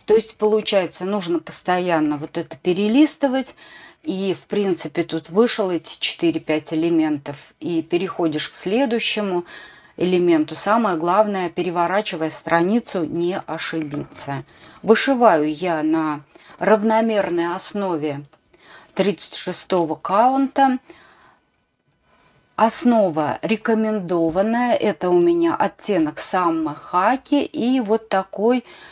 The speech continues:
размер работы у меня получится. Тридцать три на почти тридцать три инча. Это порядка восьмидесяти сантиметров. Почти квадратная работа. Тридцать три ноль шесть на тридцать два семьдесят восемь.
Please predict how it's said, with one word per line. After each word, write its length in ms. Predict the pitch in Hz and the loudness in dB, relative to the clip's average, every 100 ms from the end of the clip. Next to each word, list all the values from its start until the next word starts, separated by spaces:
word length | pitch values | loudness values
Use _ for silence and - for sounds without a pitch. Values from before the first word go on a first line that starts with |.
| - - | -12 0
размер 560 | 180 190 180 202 214 | 4 4 2 4 4
работы 480 | 180 165 170 214 214 | 4 2 2 0 0
у 40 | 175 | -2
меня 340 | 170 175 180 | 0 0 -2
получится. 680 | - 180 185 165 - - 160 | 0 0 0 -2 -4 -8 -8
Тридцать 460 | - 185 175 - - | -6 -6 -6 -6 -2
три 260 | 214 277 | 2 2
на 280 | 220 185 196 | 2 0 0
почти 500 | - 175 - - 220 | -4 -4 -6 -4 -4
тридцать 640 | 214 180 208 - - 175 | -4 -4 -4 -6 -8 -8
три 360 | - 180 185 - _ _ _ - | -6 -4 -4 -6 _ _ _ -6
инча. 520 | 185 170 156 - 139 - | 0 2 2 -2 -4 -2
Это 320 | 208 220 220 | -2 2 0
порядка 520 | 214 180 175 202 - | 0 -2 -2 -2 -4
восьмидесяти 680 | 156 160 - 185 165 - - | -2 -2 -2 -6 -6 -10 -10
сантиметров. 560 | - - 175 170 139 143 - - - - - | -10 -6 -2 -2 -2 -10 -14 -14 -14 -12 -4
Почти 420 | 185 - - 277 | -2 0 0 -2
квадратная 800 | 208 190 160 165 196 196 175 165 | 2 0 2 0 0 2 2 2
работа. 600 | 156 156 151 147 147 147 - | 0 -2 -2 -4 -6 -10 -8
Тридцать 340 | - 175 - | -8 -6 -6
три 160 | 170 165 | -2 2
ноль 180 | 160 156 | 2 2
шесть 280 | 254 277 | 0 0
на 100 | 165 | -2
тридцать 380 | 151 156 - 147 | -2 -6 -10 -12
два 220 | 151 175 | -6 -6
семьдесят 440 | 180 - 156 - 147 | -6 -10 -12 -14 -10
восемь. 340 | 151 147 151 | -8 -6 -8